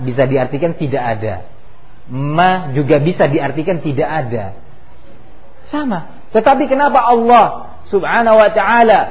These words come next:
memakai huruf nafi la? Karena punya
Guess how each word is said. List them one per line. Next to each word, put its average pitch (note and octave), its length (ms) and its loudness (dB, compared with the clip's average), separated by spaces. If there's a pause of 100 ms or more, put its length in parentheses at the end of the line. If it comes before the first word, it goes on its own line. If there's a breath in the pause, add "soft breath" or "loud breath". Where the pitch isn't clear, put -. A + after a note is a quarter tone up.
(880)
memakai G3+ 880 4
huruf G#3+ 480 4
nafi G3 640 0
la? E3 560 2 (1040)
Karena D#3 320 0
punya E3 320 -2